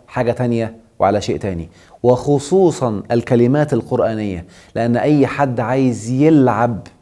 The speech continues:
في أي حاجة ويتوه الدنيا، يقوم جايب لك كلمة وملبسها في معنى تاني عشان تتوه المعاني والدنيا تبوظ. وبالتالي في الملفات اللي هنفتحها إن شاء الله هنحدد المصطلحات بدقة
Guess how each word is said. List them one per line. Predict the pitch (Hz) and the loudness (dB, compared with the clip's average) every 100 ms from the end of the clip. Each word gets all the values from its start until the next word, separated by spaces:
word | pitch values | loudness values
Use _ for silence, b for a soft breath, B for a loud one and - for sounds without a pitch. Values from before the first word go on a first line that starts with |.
| _ _ _ _ _ _ | _ _ _ _ _ _
في | - | -4
أي | 123 139 | 4 4
حاجة | 120 147 160 185 190 B B - | 4 2 2 0 -4 B B 0
ويتوه | 120 123 160 165 156 135 | 2 4 6 8 8 6
الدنيا، | 117 156 180 202 | 4 2 2 0
يقوم | 143 139 151 | 0 2 4
جايب | 139 156 151 | 6 6 6
لك | 135 - | 4 4
كلمة | 196 196 160 165 185 B B - | 4 6 6 2 -2 B B -2
وملبسها | 135 135 120 147 - 135 | 4 4 4 2 2 -2
في | - | 0
معنى | 139 127 | 0 2
تاني | 135 139 143 139 B B | 0 0 -2 -6 B B
عشان | 117 120 147 | -6 -2 -2
تتوه | 127 139 135 | -2 0 0
المعاني | 120 117 123 120 113 b b b - | 0 -2 -2 -4 -6 b b b -8
والدنيا | 107 120 113 | -4 -2 -2
تبوظ. | 98 95 80 - b b - | -2 -6 -8 -14 b b -2
وبالتالي | 113 117 131 113 101 | -2 0 0 0 0
في | - | -2
الملفات | 113 110 107 - 165 | -2 0 -2 -2 -2
اللي | 147 | 0
هنفتحها | 123 - 151 135 | -2 -2 -4 -4
إن | |
شاء | 127 151 | 0 0
الله | 139 156 170 B B - | 2 0 -2 B B -12
هنحدد | 104 95 - - 170 180 | -8 -8 -6 0 4 4
المصطلحات | 160 151 156 139 - 160 | 4 2 4 4 4 2
بدقة | 131 156 - 175 175 | 2 2 2 0 0